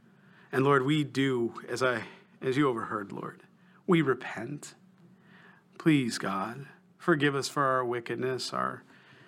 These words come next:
idolatry, the things that we have done in this nation, Lord.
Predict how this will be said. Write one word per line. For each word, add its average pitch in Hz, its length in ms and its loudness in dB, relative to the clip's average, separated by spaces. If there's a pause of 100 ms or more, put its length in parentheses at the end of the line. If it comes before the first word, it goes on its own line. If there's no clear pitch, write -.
(260)
idolatry, 120 1040 0
the - 120 -10
things 139 300 -2
that 117 100 -2
we 127 140 -2
have 113 180 0
done 117 240 0
in 120 120 0
this 117 220 -2
nation, 123 500 -2
Lord. 139 340 -8